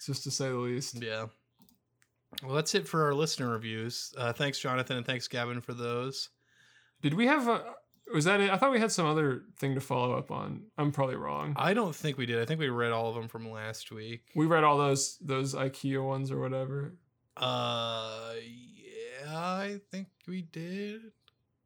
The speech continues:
Speaker 2: Maybe. <laughs> I'm trying to remember exactly what we did.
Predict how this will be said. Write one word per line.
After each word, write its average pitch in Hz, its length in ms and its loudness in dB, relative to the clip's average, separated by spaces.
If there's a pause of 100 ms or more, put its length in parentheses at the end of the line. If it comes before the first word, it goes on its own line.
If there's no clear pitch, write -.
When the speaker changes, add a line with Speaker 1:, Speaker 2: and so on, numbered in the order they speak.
(240)
Speaker 2:
Maybe. 190 580 -10 (220)
<laughs> 1077 480 -12 (960)
I'm 165 100 2
trying 180 160 4
to 180 60 4
remember 147 320 6
exactly 123 480 0
what 120 160 -8
we 120 100 -6
did. 120 320 -4